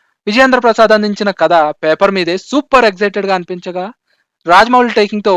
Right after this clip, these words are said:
దాన్ని వేరే లెవెల్‌లో ప్లాన్ చేస్తున్నారని తెలుస్తుంది. మామూలుగా అయితే రాజమౌళి సినిమా అంటే మూడేళ్లు డేట్స్ ఇచ్చేయాలి. జక్కన్న సినిమా తప్ప మరో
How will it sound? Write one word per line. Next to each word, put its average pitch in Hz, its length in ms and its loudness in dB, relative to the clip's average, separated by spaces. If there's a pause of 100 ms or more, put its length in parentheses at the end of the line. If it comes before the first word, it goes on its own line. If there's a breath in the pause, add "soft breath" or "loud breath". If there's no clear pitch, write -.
(120)
దాన్ని 165 260 0
వేరే 151 280 -2
లెవెల్‌లో 202 380 0
ప్లాన్ 196 280 -2
చేస్తున్నారని 196 460 -6
తెలుస్తుంది. 165 360 -10 (420)
మామూలుగా 170 360 2
అయితే 165 260 -2 (360 soft breath)
రాజమౌళి 240 400 2
సినిమా 220 260 -2
అంటే 208 240 -2 (140)
మూడేళ్లు 170 500 -2
డేట్స్ 180 320 -4
ఇచ్చేయాలి. 170 380 -2 (360)
జక్కన్న 170 440 0
సినిమా 196 260 0
తప్ప 202 240 -2 (240)
మరో 156 200 0